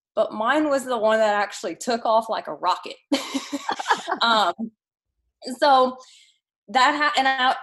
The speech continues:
I just had my job and I just created the website one weekend 'cause it was, like, this challenge my boss set. And I was like, "Make a day site in eight hours. I could make a raw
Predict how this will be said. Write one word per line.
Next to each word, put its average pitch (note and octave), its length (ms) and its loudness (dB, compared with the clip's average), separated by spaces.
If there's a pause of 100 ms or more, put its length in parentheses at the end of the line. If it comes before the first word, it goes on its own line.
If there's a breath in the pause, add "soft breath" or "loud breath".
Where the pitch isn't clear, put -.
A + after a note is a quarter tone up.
(120)
I G#3+ 100 0
just B3+ 180 -8
had C#4 160 0
my C4 100 0
job C4+ 460 2
and F3 100 0
I F#3+ 60 -4
just - 220 -16
created A#3+ 360 -6
the G#3 120 -6
website - 460 -2
one F3+ 180 -8
weekend D#3+ 600 -6
'cause G3 160 -8
it G3 60 -4
was, F#3 140 -6
like, F#3 160 -4
this F#3 160 -10
challenge G3 420 -4
my D#3 140 -4
boss D3+ 340 -8
set. D#3+ 220 -4
And G3 80 -12
I F3 40 -8
was F3 160 -14 (220)
like, F3 220 -6 (140)
"Make A3+ 140 -8
a F#3 100 -4
day F3+ 220 -8
site D#3+ 300 -12
in D3+ 120 -18
eight E3 180 -12
hours. C#3+ 500 -6
I D#3 80 -4
could E3+ 220 -14
make E3+ 280 -12 (240)
a E3 100 -8
raw D3+ 200 -6